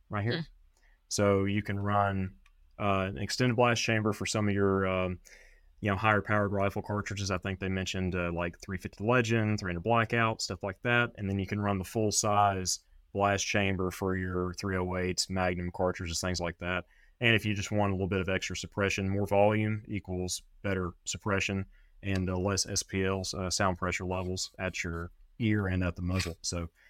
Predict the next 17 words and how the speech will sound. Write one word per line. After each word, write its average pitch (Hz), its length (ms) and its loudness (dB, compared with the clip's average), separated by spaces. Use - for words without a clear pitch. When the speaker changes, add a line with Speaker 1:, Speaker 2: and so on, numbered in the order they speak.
Speaker 2:
Hmm. 214 100 -14
Speaker 1:
Aspect 110 520 4
thirty 104 460 -2
by, 92 340 0
um, 92 540 0
Armor 104 300 2
Specialties 101 760 -2
out 95 160 2
of 95 120 -2
Pennsylvania. 101 540 -2
And 147 140 0
they're 170 240 2
a 113 100 -6
very 127 300 4
small, 107 600 0
uh, 107 120 -2
manufacturer. 107 640 0